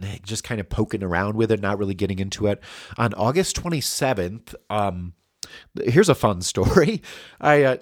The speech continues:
I ordered some, some cannabis to be delivered from one of the, one of the local dispensaries here in Albuquerque, who were,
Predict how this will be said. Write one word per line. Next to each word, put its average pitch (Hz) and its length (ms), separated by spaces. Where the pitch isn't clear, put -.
I 131 120
ordered 139 420
some, 117 460
some 110 220
cannabis 127 480
to 113 140
be 101 180
delivered 104 500
from 101 140
one 92 160
of 82 60
the, 85 160
one 107 180
of 87 80
the 95 80
local 90 300
dispensaries 80 880
here 98 260
in 76 120
Albuquerque, 80 640
who 87 140
were, 78 240